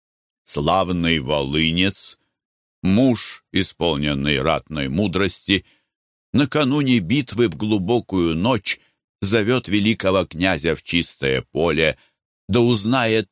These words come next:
там судьбу отечества. Впереди стан Мамаев,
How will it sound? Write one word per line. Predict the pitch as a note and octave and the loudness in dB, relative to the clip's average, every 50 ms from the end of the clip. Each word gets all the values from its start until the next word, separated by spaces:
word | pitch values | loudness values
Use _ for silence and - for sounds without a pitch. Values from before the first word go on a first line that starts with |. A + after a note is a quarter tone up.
| _ - | _ -4
там | A#2+ A2 G2+ F#2 E2+ C#2 | -2 0 0 0 -2 -6
судьбу | - - - G2 F#2 E2+ D#2 D#2+ F#2 E2+ D#2 | -8 -6 -4 -4 -4 -2 -2 -2 0 2 2
отечества. | C#2+ C2+ - - C2+ B1 - - D#2+ - - - - F#2+ G2 - _ _ _ _ _ _ _ _ _ _ _ - | 0 0 -2 -4 -4 -4 -2 -4 -4 -4 -4 -2 -2 -2 -2 -2 _ _ _ _ _ _ _ _ _ _ _ -6
Впереди | - - A2 A#2 A#2 B2 A#2 F#2+ F#2+ A2+ C3+ D3 | 0 2 2 4 4 2 2 2 2 2 2 2
стан | - - - _ F#2+ G2 G#2+ A2+ A2+ G#2+ | 0 -4 -6 _ -2 0 0 0 0 0
Мамаев, | G#2 G2+ G2 F#2+ F2 E2 E2 E2 E2 F2 F#2+ G2 G#2 G#2 - - - | 2 2 0 0 0 0 -2 0 0 0 0 0 0 -2 -4 -10 -14